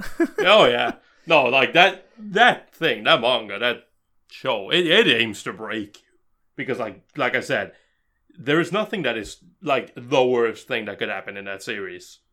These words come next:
Speaker 2: There's always something worse that can happen, and just,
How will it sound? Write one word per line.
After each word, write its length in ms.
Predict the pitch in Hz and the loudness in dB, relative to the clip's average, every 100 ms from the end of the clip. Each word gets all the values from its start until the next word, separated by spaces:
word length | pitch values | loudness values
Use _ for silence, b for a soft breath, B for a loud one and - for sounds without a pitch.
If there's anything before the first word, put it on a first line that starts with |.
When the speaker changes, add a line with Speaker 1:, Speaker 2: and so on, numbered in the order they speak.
| _ - | _ -4
Speaker 2:
There's 200 | 156 147 | 0 2
always 380 | 170 107 107 | 0 0 -10
something 380 | - 104 - 101 | -8 -8 -10 -8
worse 260 | 135 110 - | -6 -6 -6
that 160 | 110 | -10
can 100 | 104 | -6
happen, 380 | 110 104 - 98 | -6 -6 -10 -14
and 160 | 107 104 | -14 -8
just, 200 | 120 | -10